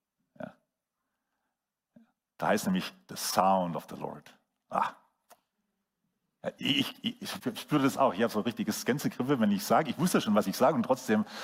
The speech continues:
äh, ja, „The sound of the Lord“, ja.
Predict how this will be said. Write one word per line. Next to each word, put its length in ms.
äh, 400
ja, 220
„The 80
sound 560
of 120
the 80
Lord“, 400
ja. 260